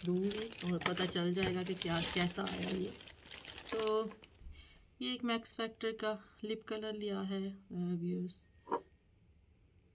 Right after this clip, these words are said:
ये देखिए। और क्योंकि मैंने अभी इनमें से कुछ भी यूज़ नहीं किया है तो मैं आपको नहीं बता भी नहीं सकती हूँ,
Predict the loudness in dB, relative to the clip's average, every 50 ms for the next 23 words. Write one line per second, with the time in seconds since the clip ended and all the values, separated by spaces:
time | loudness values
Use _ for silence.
0 | _ _ -20 -20 -20 -20 -20 -20 -20 -12 -4 -2 0 0 0 0 -2 -4 -6 -8
1 | -10 -12 -12 -12 -16 _ _ _ -20 -20 -20 -20 -20 -20 -20 -20 -20 -20 -20 -20
2 | -20 -20 _ -18 -10 -8 -4 -2 0 0 0 0 -2 -6 -10 -12 -14 -18 -20 -20
3 | -20 -20 -20 -20 _ -6 -4 0 2 4 4 4 4 4 4 4 4 4 4 4
4 | 4 2 2 0 0 0 0 -2 -2 0 0 0 2 4 4 4 4 2 0 0
5 | 0 2 2 2 2 2 2 2 0 0 0 0 0 0 -2 -4 -4 -2 0 0
6 | 2 4 4 4 4 4 2 -2 -2 0 0 2 2 2 2 2 2 0 0 -2
7 | -4 -8 -12 -8 -6 -4 -4 -4 -4